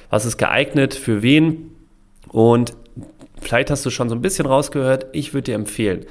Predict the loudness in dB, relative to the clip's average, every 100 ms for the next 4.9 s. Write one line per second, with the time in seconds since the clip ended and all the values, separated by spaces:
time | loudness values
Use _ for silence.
0 | -20 -12 0 2 4 2 0 0 -6 0
1 | 0 0 0 0 -2 -8 -14 -16 -20 -20
2 | -20 -8 -2 -2 -2 -4 0 0 0 -6
3 | -12 -14 -2 2 2 0 -6 -12 -20 -4
4 | -4 -2 -4 -4 -4 -4 0 -2 -2